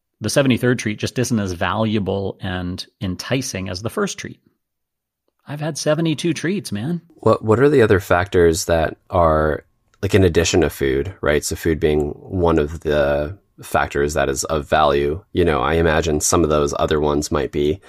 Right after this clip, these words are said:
Speaker 2: positive verbal, like, "Yeah, great job," or, or playing and engaging with them. What, what other factors are there in,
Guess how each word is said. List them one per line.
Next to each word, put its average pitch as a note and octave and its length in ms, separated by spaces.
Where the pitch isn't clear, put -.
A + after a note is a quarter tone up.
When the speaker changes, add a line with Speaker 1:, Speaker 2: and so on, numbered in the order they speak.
Speaker 2:
positive D#2 440
verbal, C#2 540
like, D#2+ 260
"Yeah, C#3 300
great C3+ 180
job," C3 320
or, D#2+ 160
or F2 120
playing E2+ 540
and F2+ 120
engaging D#2+ 440
with D2 160
them. C2+ 440
What, G#2+ 220
what G2+ 140
other F#2+ 180
factors D2 420
are C#2+ 120
there C#2+ 140
in, C#2+ 220